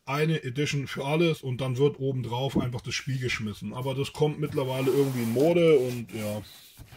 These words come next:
äh, scheinbar wird das wahrscheinlich auch so bleiben. Einziger Vorteil wäre,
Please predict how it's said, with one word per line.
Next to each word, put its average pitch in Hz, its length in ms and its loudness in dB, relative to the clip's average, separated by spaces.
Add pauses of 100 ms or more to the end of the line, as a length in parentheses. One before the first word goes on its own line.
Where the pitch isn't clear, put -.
(1120)
äh, 113 480 2 (640)
scheinbar 110 440 -8
wird 117 140 -6
das 117 120 -8
wahrscheinlich 117 300 -2
auch 107 120 -4
so 107 100 -8
bleiben. 101 440 -10 (2000)
Einziger 175 460 6
Vorteil 165 480 8
wäre, 156 460 4